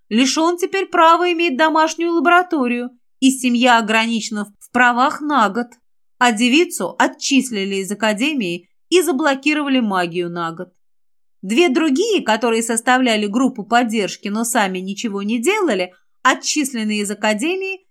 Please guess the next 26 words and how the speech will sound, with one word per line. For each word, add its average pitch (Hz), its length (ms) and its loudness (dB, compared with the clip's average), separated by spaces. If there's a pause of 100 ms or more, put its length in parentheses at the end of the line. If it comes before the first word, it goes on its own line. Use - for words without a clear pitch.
(140)
и 330 160 4
их 427 180 0
магия 403 480 0
заблокирована 330 760 0
на 302 220 0
полгода 220 800 -2 (260)
за 254 200 4
то, 370 160 0
что 359 220 -2
не 349 220 0
пытались 240 600 0
остановить 220 640 -2
преступление 208 920 -6
и 302 180 -2
не 349 100 2
отказались 330 760 0
участвовать, 185 760 -4 (260)
зная 226 540 2
о 240 40 0
последствиях. 202 960 -6 (580)
Родители 233 580 0
ограничены 214 680 0
в 202 80 -14
правах 214 420 2
на 208 140 -2
полгода 202 680 -2